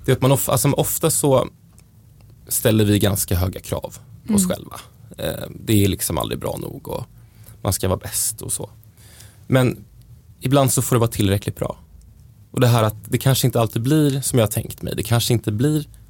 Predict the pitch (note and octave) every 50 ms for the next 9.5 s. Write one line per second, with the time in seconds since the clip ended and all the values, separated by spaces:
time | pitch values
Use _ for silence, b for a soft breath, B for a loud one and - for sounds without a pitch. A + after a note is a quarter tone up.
0 | b b - - G2 F#2 G2 F#2 - - - - - - - G1+ G1+ - - -
1 | - - - b b b b b b b b b - - - - - _ - D#3+
2 | D#3+ C#3 B2+ - - G2 F2+ - - - - - - - - - - - - -
3 | _ _ - - A#3 A3 F#3+ F#3+ - - - - - - - - _ - - -
4 | - C#3 D3 C#3+ - - C3+ B2 - - - - - - - - - - - -
5 | C#3+ C#3 - D3+ D3+ C#3 D3+ F#3 - - - B2+ - - - - - - - -
6 | - - - - - - - D3 C3+ C3 - C3+ - - - - - - - -
7 | - - - - - D#3 D3+ D3+ C#3 - C#3+ C#3+ C#3 - - - - C3+ C3 C3
8 | C3 B2+ C3 - A2 A#2 B2 C3 B2+ B2+ B2 B2 B2 C3 C3 C3 - - B2+ A2+
9 | A2 G#2+ - - A2 - B2+ B2+ -